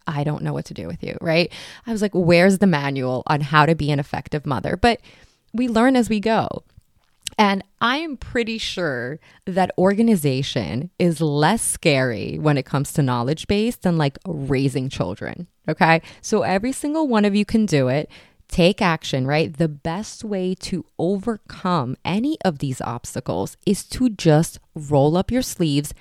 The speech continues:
and do it. Make it messy, make it chaotic, make mistakes,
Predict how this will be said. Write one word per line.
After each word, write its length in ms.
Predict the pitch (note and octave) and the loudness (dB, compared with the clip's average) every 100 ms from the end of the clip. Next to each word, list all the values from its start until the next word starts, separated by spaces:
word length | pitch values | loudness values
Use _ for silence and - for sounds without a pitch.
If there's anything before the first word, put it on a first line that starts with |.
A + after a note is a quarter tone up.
| - - | -18 -4
and 240 | F3 F3+ | 0 2
do 240 | D#3 D3+ C3 | 2 2 2
it. 160 | - - - - | -4 -10 -20 -12
Make 360 | D3+ E3 F3 - | -4 0 0 2
it 140 | B3 | 0
messy, 640 | D#3+ D#3+ G3 - A3 G#3 - - - | 2 2 4 4 4 2 0 -10 -6
make 280 | C#3 C#3+ - | -4 -4 -6
it 120 | - | -10
chaotic, 760 | A3 A3 G#3 G#3+ G#3 G3+ G#3 - - - | -6 -4 -2 -2 0 0 -2 -6 -18 -8
make 320 | C#3+ D#3 - | -4 -4 0
mistakes, 840 | A#3 - - G#3+ G#3+ G#3 G#3 - | 0 0 0 2 2 2 0 -4